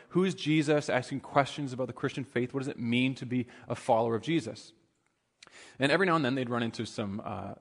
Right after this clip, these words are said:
some questions or some problems. But fortunately, there was a, a grad student on campus, uh, named, uh, Dave, and he was a really sharp guy. And so the, the plan was if they ever ran into trouble, uh, they would kind of bring their non-Christian friends to Dave, and Dave would kind of straighten them out and,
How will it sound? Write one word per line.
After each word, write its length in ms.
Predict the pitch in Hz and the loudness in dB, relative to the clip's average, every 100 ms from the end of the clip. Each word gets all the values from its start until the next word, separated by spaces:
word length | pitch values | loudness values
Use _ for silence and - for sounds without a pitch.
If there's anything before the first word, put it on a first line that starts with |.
| - | -14
some 200 | - 110 | -10 0
questions 540 | - 185 - 107 92 | 2 2 0 -8 -8
or 60 | 113 | -8
some 160 | 127 | -8
problems. 460 | 117 160 139 95 92 | 0 4 4 0 -6
But 140 | 101 - - | -10 -10 -20
fortunately, 560 | - 185 185 165 127 123 | 4 4 6 2 2 4
there 160 | 131 | 4
was 180 | 123 107 | 2 0
a, 200 | 110 107 | 0 0
a 60 | 107 | 0
grad 300 | 101 143 151 | 2 4 4
student 300 | - 127 120 | 0 -2 -2
on 160 | 92 101 | -6 -10
campus, 600 | - 131 123 110 - - - - | -2 -2 0 -4 -6 -16 -20 -12
uh, 220 | 113 98 104 | -4 -4 -4
named, 460 | 113 110 107 101 - - - 104 | -2 -2 -2 -4 -10 -20 -14 -10
uh, 140 | 98 104 | -8 0
Dave, 560 | 139 147 107 104 107 - | 4 4 4 0 -4 -8
and 200 | 110 104 101 | -6 -6 -4
he 100 | 131 | -4
was 140 | 117 | -2
a 40 | 101 | -4
really 340 | 107 147 165 | 0 4 4
sharp 300 | 160 143 135 | 4 2 4
guy. 180 | 117 110 | 4 4
And 140 | 110 | 2
so 140 | - 110 | 0 -2
the, 140 | 107 | -2
the 120 | 113 | -2
plan 440 | - - 147 151 123 | -2 4 4 4 2
was 200 | 113 113 | 0 -2
if 120 | 113 | 0
they 100 | 135 | 0
ever 140 | 135 | 2
ran 120 | 127 | 0
into 200 | 123 113 | -2 -4
trouble, 560 | - - 226 123 120 127 - - - | -8 4 4 6 4 0 -8 -10 -2
uh, 120 | 113 | 2
they 120 | 120 | 2
would 120 | 117 | 2
kind 120 | 135 | 2
of 140 | 117 98 | 0 2
bring 260 | 139 165 | 2 4
their 180 | 151 139 | 4 4
non-Christian 480 | 135 123 123 131 135 | 4 0 0 -4 -2
friends 260 | 120 113 - | -2 -4 -4
to 100 | 107 | 0
Dave, 400 | 151 156 143 127 | 4 6 6 4
and 80 | |
Dave 160 | 117 127 | 4 4
would 120 | 120 | 2
kind 140 | 127 107 | 0 -2
of 60 | |
straighten 320 | - 127 123 | 0 2 2
them 100 | 120 | 4
out 220 | 117 117 | 4 4
and, 120 | - | 0